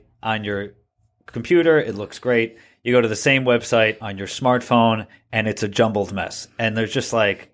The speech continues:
you know, what you, it's so frustrating 'cause you think, "I can't do anything with it." The same, it's this, completely analogous to video. You have to be sure that your video is made for the vertical view of the smartphone. And as more people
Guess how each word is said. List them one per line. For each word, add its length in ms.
you 160
know, 180
what 200
you, 160
it's 200
so 200
frustrating 520
'cause 120
you 60
think, 160
"I 80
can't 240
do 100
anything 280
with 180
it." 140
The 140
same, 520
it's 160
this, 280
completely 380
analogous 540
to 100
video. 400
You 140
have 180
to 60
be 160
sure 300
that 160
your 100
video 540
is 180
made 540
for 460
the 320
vertical 460
view 240
of 80
the 60
smartphone. 640
And 300
as 220
more 160
people 440